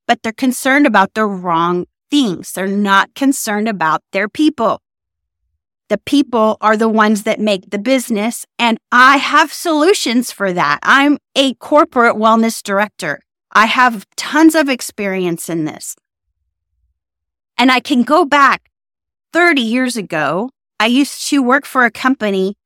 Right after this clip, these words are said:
that did personality assessments for new hires. I reached out to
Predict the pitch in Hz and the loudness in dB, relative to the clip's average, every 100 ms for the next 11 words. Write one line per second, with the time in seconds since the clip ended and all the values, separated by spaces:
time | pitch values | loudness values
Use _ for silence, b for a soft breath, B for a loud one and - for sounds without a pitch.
0 | _ - 226 - 269 - - 330 - 339 | _ -2 -2 0 -2 -2 -6 -4 0 2
1 | 370 381 349 269 226 - 202 - 214 208 | 4 4 4 0 -4 -2 -2 -2 -6 -6
2 | - - _ _ - 262 247 233 233 220 | -8 -16 _ _ 0 2 4 2 0 0
3 | 147 - 123 - - _ _ _ _ _ | -2 -4 -14 -16 -18 _ _ _ _ _
4 | _ _ _ _ - 196 254 - 269 339 | _ _ _ _ -8 -2 -2 0 2 2
5 | - - 233 202 233 | 0 -6 -2 -2 -4